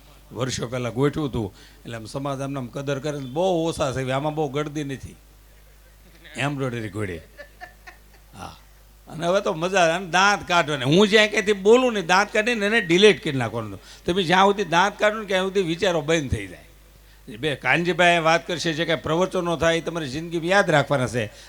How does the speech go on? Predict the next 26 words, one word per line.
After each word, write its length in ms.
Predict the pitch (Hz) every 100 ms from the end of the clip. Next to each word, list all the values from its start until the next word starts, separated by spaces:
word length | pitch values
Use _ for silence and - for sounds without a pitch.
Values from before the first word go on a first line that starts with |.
| - 139
દાંત 360 | 175 214 226
મેં 160 | 190 180
એટલા 240 | 170 208
માટે 260 | 185 165 160
કઢાવી 460 | 139 143 180 165
છે 240 | 127 113 95
કે 340 | - - -
અમને 160 | 143 147
આદમીને 440 | 135 156 160 139
દયા 300 | 113 120 104
આવે 160 | 98 92
છે. 120 | 92 - - - - - - - - - - - - - - - - - -
કારણ 140 | 135
કે 100 | 156
આ 140 | 165 196
દુનિયામાં 400 | 196 208 190 156
બે 260 | 190 240
જ 60 | 185
જણા 240 | 190 180
સુખી 360 | 147 175 175 156
છે, 140 | 165
પરણેલી 460 | 151 160 175 175 156
બાઈઓ 380 | 147 185 196 160
અને 80 |
કુંવારા 380 | 131 160 165 139
ભાઈઓ. 300 | 113 139 120